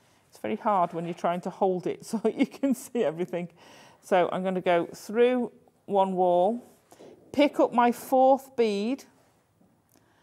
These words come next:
and then back down the other wall. Okay, so that is our cube, but it's very unstable because this isn't hanging together at all. So we now go through the floor again,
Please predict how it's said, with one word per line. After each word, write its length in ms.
and 120
then 180
back 340
down 300
the 200
other 200
wall. 460
Okay, 440
so 360
that 340
is 140
our 240
cube, 540
but 120
it's 200
very 240
unstable 560
because 480
this 220
isn't 240
hanging 360
together 380
at 160
all. 300
So 360
we 160
now 380
go 360
through 260
the 80
floor 380
again, 380